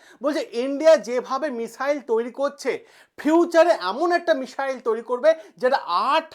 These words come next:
হাজার, দেখুন আমি লে-, আমি এনেছিলাম টেক্সটটা আছে কিনা, হ্যাঁ, আট হাজার রেঞ্জে, আট হাজার রেঞ্জের মধ্যে কিন্তু কাজ করবে,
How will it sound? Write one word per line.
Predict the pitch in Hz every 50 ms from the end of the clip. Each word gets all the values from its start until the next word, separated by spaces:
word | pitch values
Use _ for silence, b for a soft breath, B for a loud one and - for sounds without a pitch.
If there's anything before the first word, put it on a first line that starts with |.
| - - -
হাজার, | 202 214 220 214 302 302 233 - b b b b b b _
দেখুন | 170 226 262 262 294 262 285 277 b b b - 190
আমি | 226 247 233
লে-, | 233 233 226 220 208 196 190 185 165 160
আমি | 202 240 226
এনেছিলাম | 220 254 254 262 277 262 240 -
টেক্সটটা | 247 226 - - - 233
আছে | 202 196 233
কিনা, | 220 226 220 208 196 196 202
হ্যাঁ, | 220 196 B B B B B B 185 214 240 269 302
আট | 330 330 311 320 - - -
হাজার | 208 233 233 214 285 302 285 247 214 196 190 214
রেঞ্জে, | 254 277 294 285 262 247 269 208 151 - - _ _ _ _ _ _ _ _ _ _ _ _ _ _ _ 143 185 220 254 285 311
আট | 339 320 330 - - 208
হাজার | 208 226 220 277 302 294 269 233 196 196
রেঞ্জের | 220 262 285 285 269 214 285 302 277 262 254
মধ্যে | 262 262 - - 247 247 247 -
কিন্তু | 247 233 214 330 320 320 B B B - 214
কাজ | 208 220 240 233 - - - 226
করবে, | 233 226 220 208 190 226 233